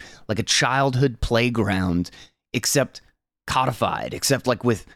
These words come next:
like, specific statistics and the craziness of being able to share a rumor quickly through the room, et cetera, you know? It was a wholly new way to experience this crazy, bizarre, collective,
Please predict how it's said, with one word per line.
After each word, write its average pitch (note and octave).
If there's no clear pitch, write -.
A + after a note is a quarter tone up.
like, C3
specific -
statistics -
and A2
the G#2
craziness C3+
of G#2+
being B2+
able B2+
to A2
share D3+
a B2+
rumor C3
quickly C#3
through C3+
the C3
room, A#2+
et -
cetera, A#2
you G#2+
know? A#2+
It -
was C#3
a C#3
wholly F#3+
new D#3+
way C#3+
to C3
experience B2
this A2
crazy, C3
bizarre, G#2+
collective, A2